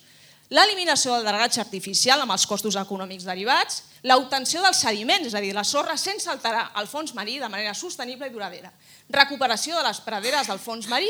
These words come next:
que serveixin de refugi per altres moltes espècies, fins i tot per a generar noves espècies amb la implicació que té econòmicament, creació de nous llocs de treball vinculats directament al tractament de residus,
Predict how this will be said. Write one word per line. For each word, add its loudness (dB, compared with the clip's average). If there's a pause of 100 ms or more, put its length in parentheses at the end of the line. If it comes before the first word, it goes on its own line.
(120)
que -2
serveixin -2
de 2
refugi -4
per -4
altres -8
moltes -6
espècies, 2 (240)
fins 0
i -6
tot 4
per 4
a 0
generar 6
noves 2
espècies 0
amb -12
la -4
implicació -2
que -4
té -2
econòmicament, -6 (320)
creació 6
de 4
nous 2
llocs 2
de 2
treball 4
vinculats 6
directament -2
al -4
tractament -8
de 0
residus, -2